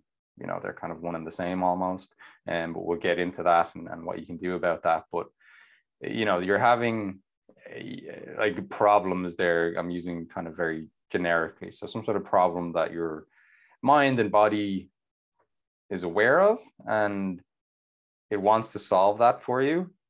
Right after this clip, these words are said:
And in doing so,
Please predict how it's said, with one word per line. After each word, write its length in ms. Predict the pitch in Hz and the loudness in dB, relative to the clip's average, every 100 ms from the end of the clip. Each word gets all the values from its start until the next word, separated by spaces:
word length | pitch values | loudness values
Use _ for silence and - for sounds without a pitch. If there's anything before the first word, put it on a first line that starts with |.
| _ _ _ _ _ _ _ _ _ - | _ _ _ _ _ _ _ _ _ -4
And 480 | 104 104 98 98 95 | 0 2 0 -4 -6
in 220 | 101 95 | -6 -4
doing 400 | 107 107 107 104 | 0 2 2 -2
so, 320 | - 101 95 | -2 2 2